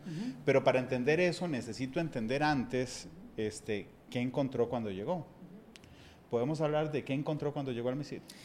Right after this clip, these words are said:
Speaker 1: Sí, claro, con todo gusto. Vamos a ver, y me voy a echar un poco para atrás y voy a hablar sobre mi, mi cambio de COMEX a misid, y ahí, y por eso, respondiendo a su pregunta.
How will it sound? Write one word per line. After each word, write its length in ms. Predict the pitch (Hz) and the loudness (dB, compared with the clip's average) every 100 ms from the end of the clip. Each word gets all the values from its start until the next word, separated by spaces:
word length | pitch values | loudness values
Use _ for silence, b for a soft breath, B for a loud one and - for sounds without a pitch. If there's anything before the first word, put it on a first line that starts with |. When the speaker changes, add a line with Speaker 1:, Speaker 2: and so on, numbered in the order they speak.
| B B | B B
Speaker 1:
Sí, 240 | - 277 240 | -2 -2 2
claro, 280 | 202 170 | 2 2
con 140 | 160 160 | -2 -2
todo 220 | 196 208 | 0 0
gusto. 380 | 196 - 147 135 | 0 -4 -12 -10
Vamos 300 | 175 202 220 | -2 0 2
a 60 | 214 | 2
ver, 260 | 175 135 - - - | 2 -2 -10 -16 -4
y 80 | 185 | -2
me 100 | 165 | 0
voy 140 | 185 | 0
a 20 | |
echar 220 | 202 214 | 2 2
un 80 | 220 | 2
poco 280 | 214 214 220 | 0 -2 0
para 200 | 202 170 | 2 2
atrás 600 | 160 175 185 208 - - - - - - - | 2 2 2 2 -10 -14 -20 -20 -20 -20 -10
y 120 | 202 | -4
voy 140 | 175 | 2
a 40 | 175 | 2
hablar 260 | 196 196 | 4 2
sobre 300 | 196 220 185 | 2 -2 0
mi, 180 | 160 151 - - | 0 -2 -4 -8
mi 180 | 175 160 | -6 -2
cambio 420 | 202 202 220 247 | 2 2 2 0
de 140 | 185 | 0
COMEX 400 | - 185 196 - | -2 -4 -4 -6
a 40 | 175 | -6
misid, 360 | 135 - 151 - - | -6 -6 -8 -8 -10
y 80 | 147 | -4
ahí, 240 | 131 151 - - 240 | -2 -2 -8 -12 -10
y 80 | |
por 180 | - 147 | -6 -2
eso, 480 | 165 165 208 175 156 165 | -2 -2 -2 -4 -4 -6
respondiendo 520 | 151 - 160 160 165 | -4 -2 -2 0 -2
a 20 | |
su 140 | 175 170 | -4 -4
pregunta. 480 | 135 147 143 117 | -4 -2 -4 -6